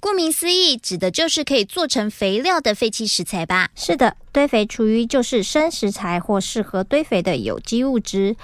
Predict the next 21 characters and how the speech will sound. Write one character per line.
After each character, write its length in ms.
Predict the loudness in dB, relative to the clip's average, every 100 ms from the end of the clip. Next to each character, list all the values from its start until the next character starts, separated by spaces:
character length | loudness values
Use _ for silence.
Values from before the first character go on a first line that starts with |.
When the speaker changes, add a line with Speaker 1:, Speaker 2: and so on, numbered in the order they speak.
| -18 0
Speaker 2:
包 120 | 0
括 240 | 2 0 0
果 220 | 0 -2
皮 180 | 0 -2
壳 240 | 0 0
类、 300 | 2 2 0 -6
植 200 | -4 0
物 180 | 0 0
残 280 | -2 0 2
渣 220 | 2 2
类、 220 | 2 0 -6 -18 -6
虾 220 | -2 0
蟹 240 | 2 0
硬 180 | 4 2
壳 220 | 2 -2
类、 260 | 0 0 -2 -8 -8
园 300 | 0 2 4
艺 160 | 2 4
类、 260 | 2 0 -6
水 320 | -12 -2 -2
果 300 | 2 2 2